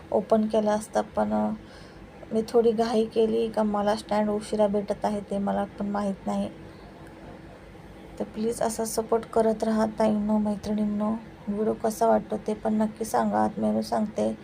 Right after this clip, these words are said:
अ, आमटी केली आहे अख्खी मसूरची, भात आणि चपात्या आणि भाजी वगैरे काही नाही केली. आणि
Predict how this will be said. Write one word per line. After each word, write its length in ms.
अ, 60
आमटी 300
केली 300
आहे 260
अख्खी 240
मसूरची, 600
भात 420
आणि 240
चपात्या 800
आणि 180
भाजी 360
वगैरे 200
काही 240
नाही 180
केली. 360
आणि 380